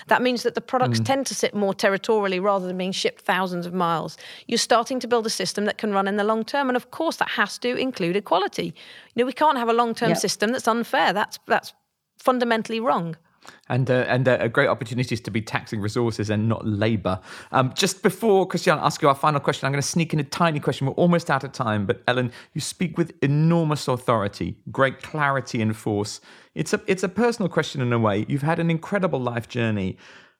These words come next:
Speaker 2: Just, do you have any, any lessons that our listeners can take, uh, uh, uh, about, um, how, how, how to sort of reach, reach your goals?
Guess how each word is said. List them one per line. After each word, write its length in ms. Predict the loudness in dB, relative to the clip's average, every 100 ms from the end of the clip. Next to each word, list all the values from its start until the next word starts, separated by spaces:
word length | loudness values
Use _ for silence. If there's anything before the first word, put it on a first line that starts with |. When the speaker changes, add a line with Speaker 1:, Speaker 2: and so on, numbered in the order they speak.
| _
Speaker 2:
Just, 220 | -4 -2
do 80 | 2
you 60 | 2
have 260 | 4 2
any, 340 | 2 2 0 0 -2
any 180 | 0
lessons 640 | 2 2 2 0 0 0 0
that 200 | -2 0
our 120 | 0
listeners 340 | 0 -2 -4 -4
can 180 | -2
take, 480 | 0 0 0 -2 -8 0
uh, 40 |
uh, 640 | 0 2 0 0 0 0 0
uh, 140 | 0
about, 600 | 0 0 2 2 2 -4 -14 -16 -20 -4
um, 220 | 0 0 0
how, 280 | 2 2 2
how, 280 | 2 4 4
how 180 | 2 2
to 120 | 2
sort 200 | 0 0
of 180 | 0 -6 -14 -2
reach, 400 | 2 4 2 -4 -4 -6
reach 280 | 2 2 4
your 120 | 0
goals? 520 | 4 4 4 0 -6